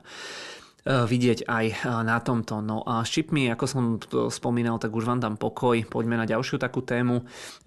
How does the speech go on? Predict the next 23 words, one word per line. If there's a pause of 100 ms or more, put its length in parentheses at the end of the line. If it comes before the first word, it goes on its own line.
(420)
Podcasty.
Asi
veľa
z
vás
alebo
veľa
z
nás
počúva
tie
podcasty,
či
už
slovenské,
alebo
teda
zahraničné. (320)
Pre
tých
inak,
ktorí
by